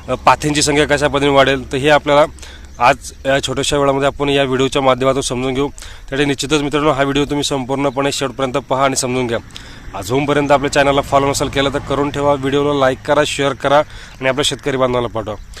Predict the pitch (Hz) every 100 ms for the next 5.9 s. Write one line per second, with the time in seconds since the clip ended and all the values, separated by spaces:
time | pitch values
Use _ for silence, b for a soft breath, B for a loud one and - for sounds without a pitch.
0 | B B B - 165 185 175 185 180 180
1 | 175 165 165 180 156 165 156 165 165 -
2 | 156 156 139 156 143 139 123 123 - 139
3 | 135 131 135 135 131 127 131 117 113 98
4 | 135 135 139 - 139 131 127 135 135 135
5 | 131 127 135 - 127 127 127 123 131